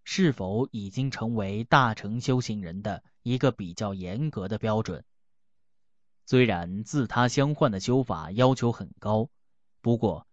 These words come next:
在上述的所有修法中都没有强求我们必须立即达到修法的标准。但是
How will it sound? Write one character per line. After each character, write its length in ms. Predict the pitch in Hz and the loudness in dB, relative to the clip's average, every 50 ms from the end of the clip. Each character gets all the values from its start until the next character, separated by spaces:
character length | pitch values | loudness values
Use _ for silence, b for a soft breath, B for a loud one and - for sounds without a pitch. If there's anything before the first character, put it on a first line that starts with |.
| _ _ | _ _
在 380 | - 123 110 104 98 92 90 | 0 2 2 2 2 0 -4
上 300 | 92 - - 143 131 120 | -2 2 2 2 2 2
述 180 | 113 - 120 113 | 0 -2 -2 0
的 120 | 98 95 | 0 -2
所 260 | 90 - 95 107 139 156 | -4 -4 0 2 2 2
有 180 | 143 107 92 | 2 0 -2
修 180 | - - 117 117 | 0 0 0 0
法 180 | 110 92 82 | 0 -2 -4
中 360 | - - 110 113 113 113 120 b b b _ | -2 0 0 2 2 0 -2 b b b _
都 180 | - 131 123 127 | 4 4 4 4
没 180 | 123 113 113 | 4 2 2
有 140 | 113 101 87 | 2 0 -2
强 380 | - - - 90 95 113 139 156 | -4 -8 -10 -6 -4 -2 -2 -2
求 160 | - - 110 | 0 -2 -2
我 180 | 113 110 85 78 | -2 -2 -4 -6
们 220 | 78 73 76 - - _ _ | -8 -10 -12 -12 -16 _ _
必 200 | - 160 147 123 | 4 4 4 4
须 320 | 113 - 131 127 127 135 - | 4 2 2 2 2 2 2
立 240 | 180 190 185 160 117 | 4 4 4 4 2
即 260 | - - 95 107 127 | -2 -2 -2 -2 -2
达 240 | - - - 170 104 | -2 -2 -4 -6 0
到 260 | 110 123 117 95 - - | 4 4 4 4 0 -6
修 320 | - - - 127 123 123 120 | -8 -2 0 2 2 2 2
法 180 | - 101 80 | 0 -4 -6
的 100 | 80 - | -8 -2
标 260 | - 123 127 127 131 | 2 4 6 6 6
准。 220 | 120 113 90 - - _ _ _ _ _ _ _ _ _ _ _ _ _ _ _ _ _ _ _ _ | 4 2 -2 -6 -8 _ _ _ _ _ _ _ _ _ _ _ _ _ _ _ _ _ _ _ _
但 200 | - 113 107 95 | 0 2 2 0
是 260 | - - 58 - | -2 -8 -10 -12